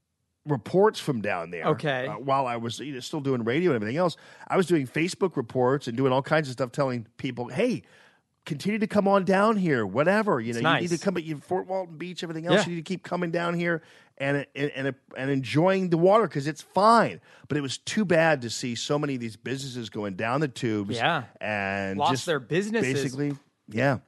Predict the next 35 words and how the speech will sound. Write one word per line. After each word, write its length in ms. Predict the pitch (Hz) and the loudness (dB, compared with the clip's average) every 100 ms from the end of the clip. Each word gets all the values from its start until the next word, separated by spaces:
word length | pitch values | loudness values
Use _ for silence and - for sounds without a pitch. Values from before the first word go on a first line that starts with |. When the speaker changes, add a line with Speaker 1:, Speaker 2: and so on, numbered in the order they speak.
| _ _ 127 | _ _ -6
Speaker 1:
It's 120 | 165 | 2
Speaker 2:
It 80 | 180 | 8
Speaker 1:
too 40 | |
Speaker 2:
is, 40 | 202 | 8
Speaker 1:
bad. 180 | 156 - | 6 0
Speaker 2:
uh, 200 | - 220 | -6 -12
yeah, 320 | 226 226 247 - | -2 2 2 0
and 160 | 185 | 0
the 40 | 175 | 0
me-, 160 | 180 | 0
you're 220 | 196 175 180 | 0 0 0
right. 340 | 160 170 139 | 0 -2 -4
I 60 | 135 | -4
mean, 300 | 135 135 - - | -6 -8 -14 -16
I, 200 | 127 143 151 | -10 -6 -4
I 80 | |
know 80 | 143 | 0
you're 120 | 147 135 | 0 0
painting 300 | 151 151 139 | 0 -2 -4
a 40 | 117 | -4
picture 340 | 160 151 147 | -4 -2 -4
of 100 | 123 | -4
the 80 | 117 | -6
media 500 | 120 147 196 156 131 | -6 -4 -2 -2 -4
here. 480 | 120 - 123 113 110 _ _ _ - | -6 -8 -6 -6 -10 _ _ _ -4
Uh, 360 | 156 143 131 131 - _ _ - | 0 0 -2 -6 -14 _ _ -16
they 260 | 165 214 190 | 2 4 4
do 680 | 131 190 302 269 139 127 165 160 | 0 2 4 2 -4 -10 -12 -8
this 460 | 135 190 170 - _ _ _ _ _ _ _ | 0 0 -2 -12 _ _ _ _ _ _ _
all 480 | 185 202 220 233 226 - | 0 2 4 2 -2 -14
the 240 | 156 147 | -4 -4
time. 520 | 147 - 202 160 139 | -4 -2 2 2 -2
Anytime 500 | 214 202 233 220 208 | -2 0 0 -2 -4
something 360 | 170 208 202 165 | -2 -6 -4 -4
happens, 440 | 170 208 160 139 | -4 -2 -4 -6